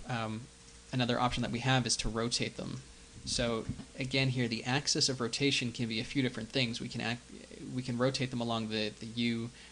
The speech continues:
uh, or the normal of the curve. In the case of the normal, it doesn't make much sense because basically the particles want to sort of spin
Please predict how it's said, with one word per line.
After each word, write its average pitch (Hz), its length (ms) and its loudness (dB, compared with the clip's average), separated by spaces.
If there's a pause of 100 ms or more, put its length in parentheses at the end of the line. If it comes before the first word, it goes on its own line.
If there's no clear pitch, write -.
(300)
uh, 123 240 -6
or 127 140 -2
the 120 80 -2
normal 120 360 4
of 101 80 -2
the 123 60 -6
curve. 107 340 -2
In 113 80 -4
the 117 60 -2
case 151 320 4
of 123 100 0
the 120 60 0
normal, 123 320 4
it - 80 0
doesn't 120 220 2
make 117 180 0
much 110 240 2
sense 123 240 2
because 107 380 -4
basically 113 480 -2
the 104 100 -8
particles 110 400 -2
want 104 220 -2
to - 40 -6
sort 113 140 -4
of 107 80 -6
spin 107 640 0